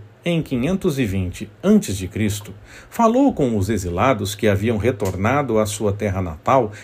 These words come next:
em quinhentos e trinta e seis antes de Cristo sobre a necessidade de reconstruir o templo do Senhor.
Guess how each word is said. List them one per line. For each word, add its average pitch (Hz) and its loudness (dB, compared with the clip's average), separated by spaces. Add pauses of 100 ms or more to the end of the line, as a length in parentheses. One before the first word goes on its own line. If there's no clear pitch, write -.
(100)
em 185 4
quinhentos 175 2
e 160 0
trinta 151 -2
e 110 0
seis 92 -2
antes 123 0
de 87 -4
Cristo 117 0 (240)
sobre 123 2
a 110 4
necessidade 113 0
de 120 -4
reconstruir 208 2 (180)
o 190 4
templo 110 2
do 113 0
Senhor. 95 0